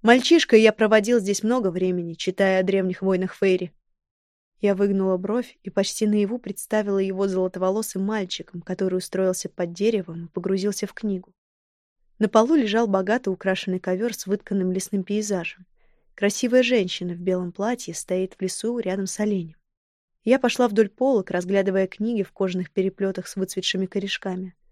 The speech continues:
Рон уставился на полку и, прищурившись, читал название. Ища нужную книгу, он спросил: "Скажи, каково было это ощущение?"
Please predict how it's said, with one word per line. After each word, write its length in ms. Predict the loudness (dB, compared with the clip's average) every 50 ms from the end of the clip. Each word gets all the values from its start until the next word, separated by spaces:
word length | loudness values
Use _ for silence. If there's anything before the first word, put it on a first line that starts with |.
| _ _ _ _ _ _ _ _ _ _
Рон 300 | 0 2 2 4 2 2
уставился 560 | 0 -2 0 0 2 2 2 0 -2 -2 -2
на 140 | -2 -2 -4
полку 500 | -4 _ -2 -2 -2 -4 -8 -12 -16 -18 -18 -20 _ _ _ _
и, 80 | -8 -8
прищурившись, 800 | -6 -4 -4 -2 -2 -2 0 0 0 0 0 -2 -4 -8 -8 -8
читал 360 | -10 -10 -8 -4 -4 -2 -2
название. 640 | 0 -2 -2 -4 -4 -6 -6 -6 -6 -10 -12 -16 _ _ _ _ _ _ _ _ -6
Ища 260 | -4 -2 0 2 2
нужную 320 | 2 2 2 0 0 -2
книгу, 300 | -2 -2 -4 -4 -2 -2
он 120 | -2 -2 -4
спросил: 460 | -6 -4 -2 -2 -2 -4 -8 -12 -14 _ _ _ _ _ _ _ _ _ _ _ _ _ _ _ _ _ _ _ _ _ _
"Скажи, 540 | -8 0 4 4 6 6 6 4 2 2 -2
каково 420 | -8 -4 0 2 4 6 6 6
было 220 | 4 4 2 2
это 240 | 2 0 -2 -2 -4
ощущение?" 640 | -4 -2 -2 -2 -2 0 0 0 -2 -2 -6 -14 _